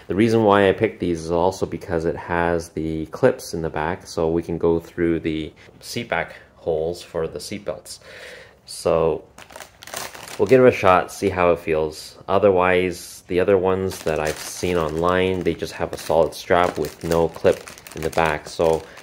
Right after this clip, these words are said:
I had to choose this specific type of headrest. The print, I could have chose any print I wanted, but to get it red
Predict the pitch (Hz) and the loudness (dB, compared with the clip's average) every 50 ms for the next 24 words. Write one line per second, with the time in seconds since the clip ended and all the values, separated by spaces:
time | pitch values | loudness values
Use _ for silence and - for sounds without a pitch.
0 | - - - 95 101 98 98 87 - - 98 95 85 82 82 - 87 87 85 - | -12 -2 2 2 2 2 0 -4 -4 -2 -2 -2 -2 -2 0 4 4 4 4 2
1 | - - - - - 82 80 - - 85 78 87 80 - - - - - - 92 | -4 -12 -12 -8 -8 -8 -6 -4 -4 -2 -2 -2 -4 -4 -10 -20 -12 -2 0 0
2 | 80 - 76 - - - 80 76 76 78 78 78 - - - - - - - - | 0 0 -2 -6 -6 -6 -6 -2 -2 -2 -2 -2 -4 -8 -14 -20 -20 -20 -20 -20
3 | - - - - - - - 113 113 110 - - - - - 92 85 82 80 - | -20 -4 -2 -2 -2 2 6 6 6 6 4 0 -6 -4 0 2 2 2 2 0
4 | - 87 85 85 82 - 87 85 85 85 82 - _ - - 87 82 80 - - | 0 2 2 2 2 -2 -4 -2 -2 -4 -4 -6 _ -4 -2 -2 -2 -4 -8 -12
5 | - - 82 78 73 78 82 82 80 76 73 - - 76 71 - - - - - | -10 -6 -6 -4 -2 -2 0 0 0 -2 -2 -2 -2 -2 -2 -4 -8 -18 -20 -20
6 | - - - - - - _ - 90 85 - 92 92 92 - - 87 90 87 90 | -20 -20 -20 -20 -20 -20 _ -8 -2 4 6 8 8 8 6 4 4 4 6 6
7 | 90 87 | 4 2